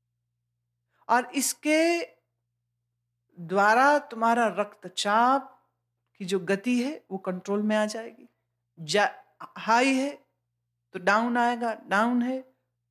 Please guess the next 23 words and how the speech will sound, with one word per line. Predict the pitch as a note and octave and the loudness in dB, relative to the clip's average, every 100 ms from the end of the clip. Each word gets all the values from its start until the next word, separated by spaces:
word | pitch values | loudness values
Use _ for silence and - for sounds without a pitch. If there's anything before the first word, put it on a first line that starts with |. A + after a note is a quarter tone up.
| _ | _
तो | - G#3+ | -20 -16
ऊपर | G3 A3 | -6 -4
जा | G#3 A3 | 0 0
करके | G#3+ A3 G#3+ B3+ | 2 -2 -2 -4
जितना | G3 G#3 G#3+ | -4 -4 -2
होना | G3+ G3 F#3+ | 0 0 -2
चाहिए, | F3+ F3+ F#3 A3+ B3 _ _ F3 | -4 -6 -6 -6 -8 _ _ -6
वो | |
अपने | F3 - D#3+ | -6 -6 -8
आप | D3 _ | -8 _
हो | - | -20
जाएगा। | - - _ _ _ _ _ _ _ _ _ _ _ _ _ _ _ _ _ _ _ _ | -20 -20 _ _ _ _ _ _ _ _ _ _ _ _ _ _ _ _ _ _ _ _
इस | A3 - | -8 -2
शिविर | C4+ D#4+ A#3+ | 2 2 0
में | F#3 G3+ C#4 - _ _ _ _ _ _ _ _ _ _ _ _ - | -4 -6 -6 -12 _ _ _ _ _ _ _ _ _ _ _ _ -8
अभी | G3+ C4+ | 0 0
की | C#4 B3+ | 0 -4
जो | G#3 F#3+ E3+ - _ _ _ _ _ - | -2 -2 -2 -12 _ _ _ _ _ -6
बैठक | F3 F3 G#3+ G#3 B3 | -6 -4 -6 -6 -2
है, | C#4+ D#4 - | -2 -2 -10
इसके | F#3+ - F#3 | -10 -6 -4
बाद | F3+ F3 F3 - _ _ _ E3+ | -2 -2 -4 -14 _ _ _ -16
आपका | E3 _ F3 D#3+ - | -16 _ -18 -18 -18